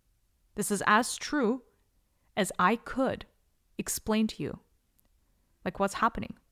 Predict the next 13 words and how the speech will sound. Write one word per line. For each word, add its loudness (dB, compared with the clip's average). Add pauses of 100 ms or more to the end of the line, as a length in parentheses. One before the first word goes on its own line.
(340)
And 2
again, 4 (760)
because 2 (180)
you 0
misappropriate 2
your -4
feeling, -2
your -2
internal 0
feeling -2
of -2
nervousness -6 (720)
with 4